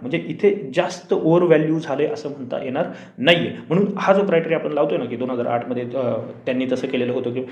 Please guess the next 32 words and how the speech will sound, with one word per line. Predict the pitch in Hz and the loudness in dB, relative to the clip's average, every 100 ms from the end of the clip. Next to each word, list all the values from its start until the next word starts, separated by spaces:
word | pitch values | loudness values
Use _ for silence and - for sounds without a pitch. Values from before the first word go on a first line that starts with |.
| - - | -12 -6
आणि | 120 117 127 | -2 0 2
त्यानंतर | 131 127 123 | 2 2 0
आपण | 127 | 0
क्रॅश | 127 123 - | 0 0 0
पाहिलेलं | 127 123 120 | -2 -2 0
होतं, | 170 - - - - | 0 -2 -6 -10 -2
तर | 170 170 | 2 2
तशी | 156 | 2
परिस्थिती | 208 175 160 156 190 | 4 2 2 0 -2
सध्याला | - 135 147 | -2 2 4
आपल्याकडे | 143 - 127 147 233 233 - - - | 4 2 2 4 2 0 -8 -12 -4
नाही | 127 151 | 4 4
आहे. | 147 - - - | 4 -2 -8 -6
हा | 165 - - | -4 -4 -6
झाला | 139 165 | -2 -2
महत्व-, | 139 151 - - | -2 -4 -4 4
एक | 156 127 | 4 4
भाग. | 113 - | -6 -4
आता | - | -2
दुसरं | 156 147 160 196 | -2 -2 2 2
महत्त्वाचं | 165 165 165 156 | 2 4 2 4
काय | 139 131 | 2 0
आहे | 135 | -4
की | 160 - - 151 | -10 -16 -10 -10
जर | - 196 | -2 -2
आपण | 185 160 | 0 -2
दोन | 139 151 | -2 -2
हजार | 156 160 147 | 0 -2 -2
आठचा | 160 - 165 | -4 -2 -2
चार्ट | 156 147 | 2 2
कंपेअर | 147 139 131 123 | 2 -4 -2 -2
केला, | 123 | -2